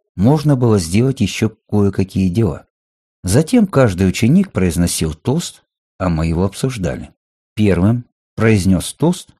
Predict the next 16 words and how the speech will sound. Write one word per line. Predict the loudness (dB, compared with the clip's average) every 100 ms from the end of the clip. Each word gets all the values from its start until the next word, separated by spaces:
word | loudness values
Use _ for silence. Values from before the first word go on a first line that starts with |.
| _ -6
робкий | -2 -2 -4 -4
мальчик. | -2 -2 -4 -12 -16 -20 _ _ _ -6
Он | 0 0 2
очень | 0 2 0
волновался | 0 0 -2 -4 -6 -6 -6 -8 _ _ _ _
и | -4
пожелал | 2 2 4 4 4
девушке | 4 2 2 0 -4
успехов | -4 -4 -4 -2 -4
в | -4
учёбе | -6 0 0 0
и | -2 -6
счастья | -4 0 -2 -2 -6
в | -4
личной | -6 -4 -2
жизни. | -4 -8 -12 -14